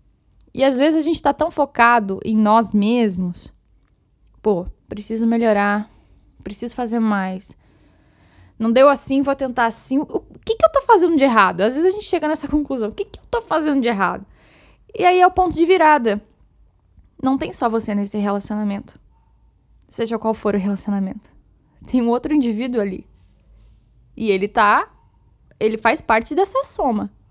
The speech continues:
Ele tá somando, ok? Mesmo quando parece que tá subtraindo, <laughs> é uma soma sempre. Vamos para exemplos práticos.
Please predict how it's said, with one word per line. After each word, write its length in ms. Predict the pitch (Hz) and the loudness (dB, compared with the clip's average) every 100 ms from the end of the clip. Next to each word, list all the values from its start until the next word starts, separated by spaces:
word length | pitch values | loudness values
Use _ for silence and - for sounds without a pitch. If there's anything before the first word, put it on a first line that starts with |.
| _ _ - | _ _ -10
Ele 140 | 202 | -10
tá 160 | 196 202 | -8 -10
somando, 560 | - 302 302 202 190 208 _ _ _ _ _ _ _ | -6 -6 -4 -6 -8 -12 _ _ _ _ _ _ _
ok? 440 | 196 - 220 349 _ - _ _ _ _ _ _ _ _ _ _ | -20 -8 -8 -8 _ -20 _ _ _ _ _ _ _ _ _ _
Mesmo 300 | - 214 233 | -6 -4 -4
quando 200 | 233 262 | -4 -2
parece 280 | 247 220 214 | 0 0 0
que 60 | - | -4
tá 100 | 214 | -8
subtraindo, 640 | - 214 196 196 226 277 - - _ _ | -6 -8 -4 -4 -2 -2 -4 -16 _ _
<laughs> 400 | - - - - - | -20 -20 -20 -20 -4
é 100 | 220 | -2
uma 140 | 262 | -2
soma 340 | - 262 254 | -2 -2 -2
sempre. 480 | 226 208 190 - - _ _ _ _ _ _ _ _ _ _ _ | -2 -4 -6 -10 -16 _ _ _ _ _ _ _ _ _ _ _
Vamos 320 | 226 262 294 | -4 -2 -2
para 320 | - 254 240 - | -2 0 2 0
exemplos 840 | 226 233 240 240 226 - - - - _ _ - | -2 0 0 -2 -4 -6 -16 -20 -20 _ _ -6
práticos. 640 | 175 - - - 202 - | -6 -6 -10 -8 -8 -12